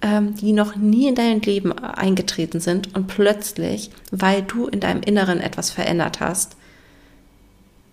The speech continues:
öffnest du das, die Möglichkeit im Außen, ähm, dass sich wieder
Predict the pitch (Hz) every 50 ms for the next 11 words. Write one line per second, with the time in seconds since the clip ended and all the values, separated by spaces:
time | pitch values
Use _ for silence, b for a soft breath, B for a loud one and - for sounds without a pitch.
0 | _ _ _ _ - 202 202 202 - 220 202 202 - - 190 185 185 185 180 185
1 | - - - - - - _ _ _ - _ _ - - 190 185 - 180 - 175
2 | - - - - 180 170 175 185 202 - - - - 196 185 190 - - - -
3 | 170 160 165 160 - - 175 175 - - 180 180 180 185 185 185 - 180 170 170
4 | 170 170 190 190 - - - - _ - _ _ _ _ - - - - - -
5 | - - - 185 185 185 180 175 175 175 175 180 185 185 - - - - - -
6 | _ _ _ _ - - - 180 185 - 196 190 - - 185 185 180 180 185 190
7 | 196 190